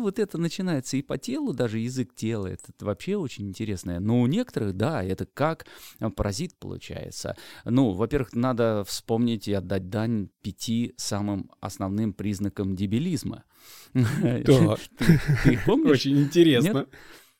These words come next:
Speaker 1: Ну,
Speaker 2: Нет, не
Speaker 1: у тебя
Speaker 2: помню.
Speaker 1: друзей очень много, которых ты щас вспомнишь, которые обладают хотя бы одним из признаков. И сейчас многие, кто нас
Speaker 2: Давай.
Speaker 1: слушает, тоже так: «Ой, блин, у меня это и есть. Неужели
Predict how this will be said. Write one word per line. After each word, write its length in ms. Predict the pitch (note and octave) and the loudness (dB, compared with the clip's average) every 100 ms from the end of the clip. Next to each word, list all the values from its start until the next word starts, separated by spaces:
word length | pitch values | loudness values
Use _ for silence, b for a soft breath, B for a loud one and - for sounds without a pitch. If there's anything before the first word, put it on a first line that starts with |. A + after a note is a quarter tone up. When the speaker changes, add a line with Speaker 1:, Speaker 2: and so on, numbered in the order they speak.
| _ - | _ -2
Speaker 1:
Ну, 260 | A2 A#2+ A2 | 4 6 6
Speaker 2:
Нет, 120 | G2+ | 4
не 100 | G2+ | 2
Speaker 1:
у 40 | |
тебя 140 | G#2+ B2 | 4 6
Speaker 2:
помню. 160 | C3 | 6
Speaker 1:
друзей 320 | C3 C3+ C#3+ C#3 | 6 4 6 4
очень 260 | C3 - | 2 0
много, 380 | F3 F#3+ C#3 G2 | 0 2 0 0
которых 320 | - G2+ G2+ F#2 | -4 -4 -4 -4
ты 100 | A2 | -4
щас 180 | A2+ - | -4 -4
вспомнишь, 540 | - - D#3 E3+ A#2 | -4 -2 -2 -2 -6
которые 300 | - - G#2+ | -8 -4 -4
обладают 340 | G2+ A2+ B2 G#2 | -2 -2 0 0
хотя 260 | G#2 G#2 | -4 -2
бы 100 | G#2 | -2
одним 380 | G#2 A#2+ A#2+ A2 G2 | 0 0 0 0 0
из 80 | |
признаков. 720 | B2 B2 A2+ G#2+ - G#2 - | 0 0 0 0 -2 0 0
И 60 | A2+ | 0
сейчас 320 | B2 - B2+ C3+ | -2 2 0 4
многие, 380 | C#3+ C#3+ A2+ | 4 4 4
кто 180 | A2+ B2 | 2 2
нас 120 | A#2 A2 | 4 2
Speaker 2:
Давай. 140 | G2+ | 0
Speaker 1:
слушает, 520 | D#3 D3+ A#2 G#2+ G2+ - | 2 0 2 -2 -2 2
тоже 260 | B2 G2 | 2 4
так: 200 | G2+ - | -2 -4
«Ой, 300 | G#2 G2+ F#2+ - - | -2 -2 -4 -10 -10
блин, 380 | G2+ E2+ E2+ | -8 -6 -6
у 40 | F2+ | -6
меня 300 | F#2 F#2+ F#2+ | -4 -2 -4
это 180 | - A2 | -6 -6
и 40 | |
есть. 300 | F#2+ F2+ - | -4 -6 -6
Неужели 280 | G2+ G2+ | -4 2